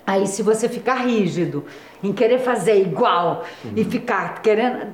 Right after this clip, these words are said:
Speaker 1: tá morto, aquilo é uma estrutura oca, não tá tendo criação,
Speaker 2: Uhum.
Speaker 1: tá tendo uma repetição de uma criação que você fez ontem, né?
Speaker 2: Uhum.
Speaker 1: Que é o tal do congelar. "Ah, você congelou nessa forma",
Speaker 2: Uhum.
Speaker 1: né? Diretores usam essa
Speaker 2: Engessou,
Speaker 1: expressão,
Speaker 2: né?
Speaker 1: engessou.
Speaker 2: Uhum.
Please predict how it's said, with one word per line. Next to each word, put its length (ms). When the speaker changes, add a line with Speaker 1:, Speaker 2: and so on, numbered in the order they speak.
Speaker 1:
tá 120
morto, 500
aquilo 300
é 20
uma 80
estrutura 500
oca, 520
não 320
tá 160
tendo 340
criação, 520
Speaker 2:
Uhum. 280
Speaker 1:
tá 100
tendo 200
uma 100
repetição 720
de 140
uma 160
criação 460
que 60
você 120
fez 260
ontem, 560
né? 240
Speaker 2:
Uhum. 40
Speaker 1:
Que 140
é 40
o 60
tal 300
do 120
congelar. 920
"Ah, 140
você 160
congelou 800
nessa 340
forma", 580
Speaker 2:
Uhum. 60
Speaker 1:
né? 320
Diretores 680
usam 320
essa 100
Speaker 2:
Engessou, 380
Speaker 1:
expressão, 240
Speaker 2:
né? 80
Speaker 1:
engessou. 640
Speaker 2:
Uhum. 80